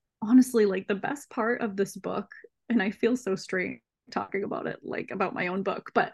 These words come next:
one of the best parts, I think, is that even as a caregiver,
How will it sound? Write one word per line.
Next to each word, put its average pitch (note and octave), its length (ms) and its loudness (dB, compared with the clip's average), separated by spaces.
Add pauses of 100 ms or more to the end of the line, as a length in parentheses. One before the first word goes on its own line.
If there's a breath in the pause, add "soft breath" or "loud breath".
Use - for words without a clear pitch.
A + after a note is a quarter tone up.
one B3 220 4
of C#4+ 100 6
the B3+ 80 6
best B3+ 340 -2
parts, C4 460 -2
I - 220 -2
think, A#3 360 2
is G3 220 -2
that F3+ 280 -4 (960 loud breath)
even C4 280 10
as G#3+ 140 4
a F#3+ 40 4
caregiver, A#3 840 0